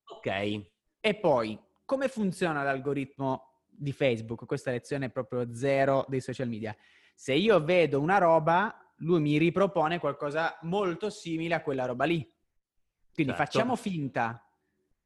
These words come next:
Speaker 2: no? Io ad esempio voi-, sono interessato al partito di sinistra, vedo, mm, qualcosa, leggo qualcosa del partito di sinistra, so che sto parlando di politica, ma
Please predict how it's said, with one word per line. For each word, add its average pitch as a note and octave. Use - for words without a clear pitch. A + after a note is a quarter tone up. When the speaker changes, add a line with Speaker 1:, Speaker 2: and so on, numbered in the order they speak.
Speaker 2:
no? D3
Io F3
ad E3+
esempio D#3
voi-, C#3+
sono D#3+
interessato E3
al D#3
partito F#3
di D#3
sinistra, B2
vedo, F#3+
mm, D3
qualcosa, F3+
leggo D#3
qualcosa E3+
del D#3
partito C#3+
di C#3
sinistra, C3
so C3
che C3
sto -
parlando A#2+
di A#2
politica, B2
ma G#2+